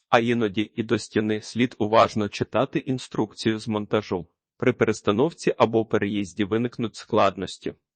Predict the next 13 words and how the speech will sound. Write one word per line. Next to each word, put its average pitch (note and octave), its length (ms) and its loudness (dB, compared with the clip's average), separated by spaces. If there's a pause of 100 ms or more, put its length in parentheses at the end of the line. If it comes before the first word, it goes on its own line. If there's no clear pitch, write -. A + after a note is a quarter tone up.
Може B2+ 280 0
бути A2 400 -2
і A2 80 -2
так, - 380 -2
що - 200 -2
шафі G#2+ 340 0
просто B2+ 400 -2
не A2+ 160 2
знайдеться G#2+ 580 -2
місця G#2+ 400 0
в - 140 0
новій A2+ 240 -2
квартирі. A2+ 640 -2